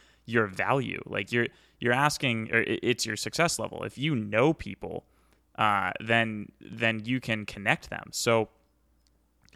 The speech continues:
start with, you know, be, obviously be where you are, use what you have, do what you can.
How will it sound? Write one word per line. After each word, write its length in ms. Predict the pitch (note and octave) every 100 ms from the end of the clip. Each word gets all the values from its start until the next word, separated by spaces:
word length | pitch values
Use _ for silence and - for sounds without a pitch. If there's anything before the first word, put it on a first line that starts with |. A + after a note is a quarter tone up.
| _ -
start 320 | - E3 G#3+
with, 240 | F#3 A#2+ -
you 100 | B2
know, 80 | G#2
be, 140 | -
obviously 360 | C3 C#3 C3+ B2+
be 200 | G#2+ A#2+
where 160 | A#2
you 140 | A2 G2+
are, 120 | G2
use 240 | G2+ G2+
what 80 | G#2
you 120 | G2+
have, 180 | G#2 F#2+
do 100 | G2
what 80 | F#2
you 120 | F#2
can. 420 | - A#2+ G2 -